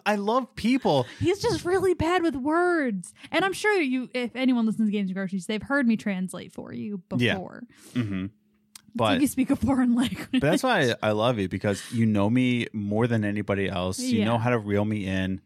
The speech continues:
Speaker 1: You know how to translate for me. And it's not that I try to hurt people. I never try to hurt
Speaker 2: No,
Speaker 1: anybody.
Speaker 2: you're just trying to have a conversation and you just say the wrong word.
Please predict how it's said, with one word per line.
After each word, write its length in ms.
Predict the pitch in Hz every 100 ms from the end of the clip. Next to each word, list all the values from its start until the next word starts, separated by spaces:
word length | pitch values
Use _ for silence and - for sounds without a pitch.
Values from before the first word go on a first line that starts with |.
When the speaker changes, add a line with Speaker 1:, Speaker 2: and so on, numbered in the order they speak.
| _
Speaker 1:
You 160 | - 117
know 200 | 117 139
how 100 | 143
to 80 | 113
translate 600 | - 107 104 104 98 92
for 100 | 98
me. 320 | 92 95 92 - _ _ _ _
And 100 | 127
it's 140 | 131 156
not 120 | 190
that 40 | 185
I 80 | 147
try 160 | 151
to 100 | 127
hurt 320 | 95 101 160 -
people. 280 | 110 98 95
I 120 | 113
never 340 | 139 127 214 175
try 160 | 131
to 100 | 104
hurt 200 | 95 117
Speaker 2:
No, 40 | -
Speaker 1:
anybody. 380 | 147 - -
Speaker 2:
you're 120 | 247 339
just 180 | 370 -
trying 160 | 381
to 60 | 330
have 120 | 294
a 60 | 269
conversation 560 | 254 233 220 254 247
and 100 | 226
you 60 | 220
just 240 | 254 -
say 220 | - 233 233
the 180 | 196
wrong 580 | 180 185 202 202 208 196
word. 440 | 180 185 185 240